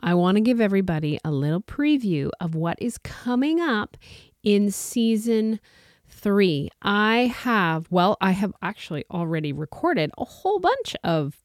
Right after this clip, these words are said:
podcasts this summer. I have some amazing special guests. I have the wonderful Brian Lee,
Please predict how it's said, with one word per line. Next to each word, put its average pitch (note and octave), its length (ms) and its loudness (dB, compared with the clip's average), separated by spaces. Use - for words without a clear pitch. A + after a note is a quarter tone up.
podcasts - 880 -4
this G#3+ 200 6
summer. F#3+ 640 0
I G3 280 2
have G3+ 440 -2
some F#3+ 340 -4
amazing G#3 840 2
special F3 340 -4
guests. E3 800 -6
I F#3+ 180 2
have G3 680 0
the G#3 160 0
wonderful A#3 420 0
Brian G3+ 640 2
Lee, F3 420 -2